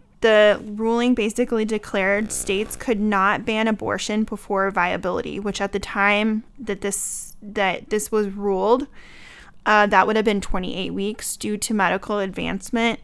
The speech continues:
it's now twenty-three to twenty-four weeks, uh, pregnancy. So,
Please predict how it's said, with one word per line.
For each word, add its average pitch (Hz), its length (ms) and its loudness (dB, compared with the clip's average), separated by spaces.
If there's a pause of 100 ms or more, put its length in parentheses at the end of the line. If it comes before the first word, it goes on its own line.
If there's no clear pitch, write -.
(140)
it's 196 320 -6
now 190 240 0
twenty-three 190 720 -6
to 180 100 -10
twenty-four - 640 -6
weeks, - 800 -10 (100)
uh, 175 380 -2
pregnancy. - 760 -8 (1300)
So, 220 640 2